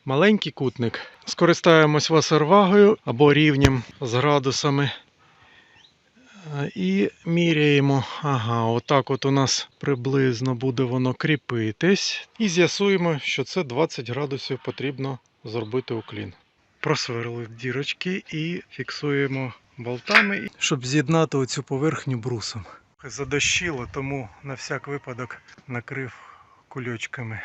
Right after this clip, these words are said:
щоб не намокло. Отвір зроблений, тепер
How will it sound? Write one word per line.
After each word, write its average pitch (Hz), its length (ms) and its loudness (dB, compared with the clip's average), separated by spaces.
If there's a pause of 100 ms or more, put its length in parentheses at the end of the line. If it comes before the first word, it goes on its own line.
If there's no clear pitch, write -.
(120)
щоб - 300 -12
не 131 120 -8
намокло. 113 460 -10 (1040)
Отвір 131 300 -14
зроблений, 170 720 -12
тепер 147 400 -14